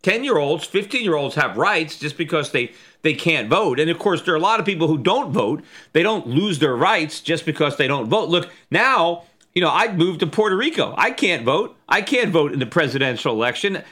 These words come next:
as living in Puerto Rico, but I still have rights. You know, if you're a convicted felon, my father, he joked, you know, when he ran for president,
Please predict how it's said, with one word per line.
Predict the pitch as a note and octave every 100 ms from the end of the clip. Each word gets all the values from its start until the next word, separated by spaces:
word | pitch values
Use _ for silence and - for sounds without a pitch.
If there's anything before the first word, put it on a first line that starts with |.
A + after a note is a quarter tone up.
| -
as | D3 C3 - E3
living | D#3 C3+
in | A#2+
Puerto | A2 C3 G#2+
Rico, | G#2 G#2 F#3 A3+ - _ -
but | G3
I | A#3
still | - A3+ D3+
have | C3 G2 -
rights. | F#2+ G2 D3 - - - _ -
You | G3
know, | E3+
if | F3+
you're | F3+ A3+
a |
convicted | - F#3 E3+ A#3 G3+ D3+
felon, | A3 A#3 B2+
my | C#3 D3
father, | - G3+ B3 A3+ C3 A2+ -
he | - F#3
joked, | B2 E3 G3 -
you | C#3+
know, | C#3
when | C#3+
he | C3 G3
ran | D3 D#3+ E3+ E3+
for | - C3+
president, | G2+ D#3+ E3+ D3+ C3+ G2+ F#2